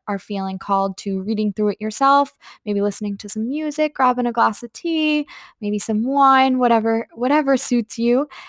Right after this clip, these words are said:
and doing it on your own, I would love nothing more than for you guys to be able to do that. So I will put this link in our show notes. So here we go. When we deny what's difficult by putting our heads in the sand,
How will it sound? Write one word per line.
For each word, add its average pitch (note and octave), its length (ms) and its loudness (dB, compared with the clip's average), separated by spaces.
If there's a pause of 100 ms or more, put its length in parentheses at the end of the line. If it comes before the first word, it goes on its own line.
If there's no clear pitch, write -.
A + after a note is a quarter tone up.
(120)
and G#3 260 0
doing G#3+ 220 0
it G#3 80 0
on G3+ 140 0
your G3+ 160 -4
own, G#3 320 -4 (240)
I F#3 480 -2
would F3+ 340 -4
love F#3 220 0
nothing F#3+ 360 -4
more F#3+ 300 0
than F#3+ 160 -2
for G3+ 120 -6
you G3 120 -2
guys F#3 200 -2
to - 80 -18
be G3 80 -2
able F#3+ 100 -2
to F#3+ 80 -2
do G3+ 160 -2
that. B3+ 220 2
So G#3+ 120 0
I G3+ 160 2
will G3+ 200 0
put - 200 -8 (100)
this G3 360 -2
link F#3+ 340 -6
in F#3+ 140 -6 (220)
our F3+ 440 -10
show - 280 -6
notes. - 420 -6 (400)
So A#3 720 4 (180)
here F3 360 -10
we F3 100 -10
go. A3+ 480 -2 (1700)
When G#3+ 180 0
we A3 120 2
deny G#3 340 0
what's D4+ 240 -2
difficult G#3 560 -4
by F#3+ 140 -2
putting G#3 360 -4
our C4 120 -2
heads G3 320 -4
in A3 60 0
the A#3+ 60 -2
sand, F#3 480 -8